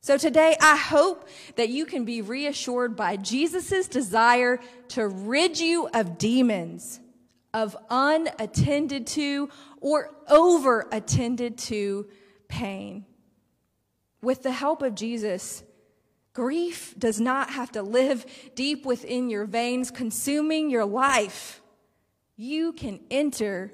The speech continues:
the healing process and move towards a life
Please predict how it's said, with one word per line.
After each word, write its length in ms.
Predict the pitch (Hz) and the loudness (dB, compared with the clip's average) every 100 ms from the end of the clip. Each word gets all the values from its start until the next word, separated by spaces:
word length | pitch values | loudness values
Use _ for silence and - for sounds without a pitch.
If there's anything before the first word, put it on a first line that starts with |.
| - _ | -18 _
the 80 | 240 | -12
healing 500 | - 277 285 294 285 | -8 -6 -4 -4 -4
process 880 | - 277 269 - 170 135 - - - _ _ _ _ _ | -8 -10 -8 -8 -8 -8 -8 -12 -14 _ _ _ _ _
and 260 | 240 240 233 | -6 -4 -2
move 360 | 269 311 311 | -2 -2 -4
towards 260 | - 262 214 | -6 -8 -6
a 60 | 190 | -8
life 540 | 196 208 214 208 | -4 -2 -2 -4